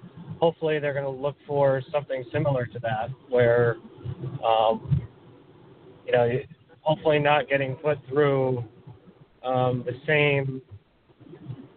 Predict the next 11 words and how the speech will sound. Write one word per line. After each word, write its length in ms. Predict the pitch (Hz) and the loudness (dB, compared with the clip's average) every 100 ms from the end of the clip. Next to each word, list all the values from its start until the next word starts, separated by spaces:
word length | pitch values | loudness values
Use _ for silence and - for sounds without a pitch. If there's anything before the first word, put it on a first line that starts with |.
| - _ _ - | -20 _ _ 0
kind 280 | 143 143 135 | 4 4 2
of 120 | 123 117 - - - - | -2 -6 -18 -20 -16 -4
shot 240 | 160 151 147 | 2 2 2
evaluation 760 | 135 131 127 127 131 131 123 | 0 -2 -2 -2 -2 -4 -12
process 440 | 120 131 131 127 120 | -2 -2 0 -6 -6
that 120 | 131 123 | -6 -2
a, 180 | 117 - - _ _ _ | -2 -4 -16 _ _ _
a 100 | - | 0
regular 520 | 120 117 139 127 123 113 | 0 2 0 0 -4 -4
golfer 400 | 120 135 123 113 | -2 -2 -4 -10
would. 320 | 110 104 | -8 -10